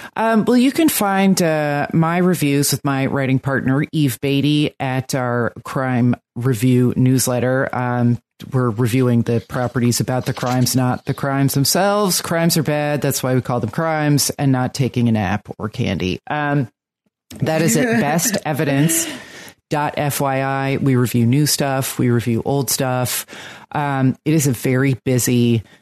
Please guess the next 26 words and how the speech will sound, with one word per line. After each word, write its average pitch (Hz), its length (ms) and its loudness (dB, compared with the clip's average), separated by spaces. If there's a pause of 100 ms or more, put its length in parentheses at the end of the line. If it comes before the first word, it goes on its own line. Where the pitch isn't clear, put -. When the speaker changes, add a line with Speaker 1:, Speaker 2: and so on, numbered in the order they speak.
(260)
Speaker 1:
true 139 260 2
crime 123 420 0
prestige 127 800 0
limited 123 380 2
series 120 480 2
spring. 127 640 0 (160)
Um, 127 420 0
so 131 200 0
if 120 120 -2
you're 123 100 0
wondering 120 420 2
what 117 140 0
we 113 120 0
thought 117 260 -4
about 113 220 -2
stuff - 340 -2
like - 800 -4
The 131 80 -2
Girl 113 220 -2
from - 180 -6
Plainville 180 1000 2
or 131 560 2
The 120 80 0
Thing 120 200 0
About 117 240 0
Pam, 143 680 0